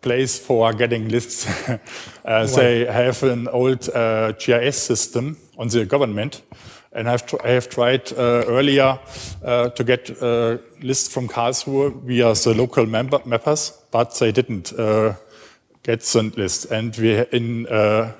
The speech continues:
Speaker 1: in Baden-Württemberg, uh, you get, uh, uh, um, statewide,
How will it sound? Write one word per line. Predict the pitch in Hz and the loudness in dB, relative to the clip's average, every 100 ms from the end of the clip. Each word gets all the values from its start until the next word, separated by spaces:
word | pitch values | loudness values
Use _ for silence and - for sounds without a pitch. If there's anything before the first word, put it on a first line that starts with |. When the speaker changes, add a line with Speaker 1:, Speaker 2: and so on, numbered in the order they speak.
| - | -14
Speaker 1:
in | 113 104 104 104 101 - - - 139 | -10 -8 -8 -8 -10 -12 -20 -12 -2
Baden-Württemberg, | 113 120 131 151 143 139 - - - - - - | 0 0 0 2 4 2 -2 -12 -10 -10 -12 0
uh, | 123 117 117 | 2 2 0
you | 123 127 | -2 0
get, | 139 135 - | 0 0 0
uh, | 120 117 113 117 - - _ _ - | 2 4 2 0 -4 -20 _ _ -6
uh, | 127 110 117 110 110 113 | 0 0 0 -2 0 -2
um, | 98 95 92 95 - - | -4 -6 -12 -14 -16 -14
statewide, | - - 135 143 - 127 123 131 - | -8 0 2 2 -2 0 0 0 -4